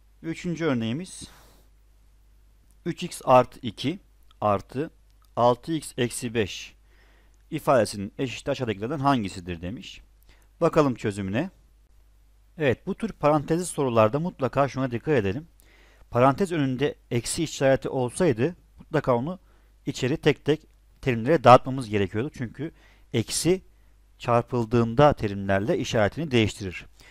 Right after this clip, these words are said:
Burada bir eksi işareti yok parantez önünde. O yüzden burada direkt bakabiliriz. Burada toplama işlemini yaparken önce sadece benzerler arasında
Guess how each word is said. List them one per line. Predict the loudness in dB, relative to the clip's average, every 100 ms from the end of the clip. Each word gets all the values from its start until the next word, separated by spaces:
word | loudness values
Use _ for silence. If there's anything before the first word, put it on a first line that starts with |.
| -20 _ -6
Burada | -2 0
bir | 0
eksi | 0 -2 -6
işareti | -2 2 2 0
yok | -6 -2
parantez | -4 -4 -8
önünde. | -8 -8 -8 -12 _
O | -4 -2
yüzden | -2 -2
burada | -2 -2 0
direkt | 0 0
bakabiliriz. | -2 -2 0 -2 -4 -10 -20 -20 -20 -20 _ _ _ _ _ _
Burada | -4 -2
toplama | -2 -6 -6 -6
işlemini | -4 -2
yaparken | 0 2 2 2 -4 -6 _ _ _ -12
önce | -8 -6
sadece | -2 -2 0
benzerler | 2 2 6 6 6 4
arasında | 2 0 -4 0 0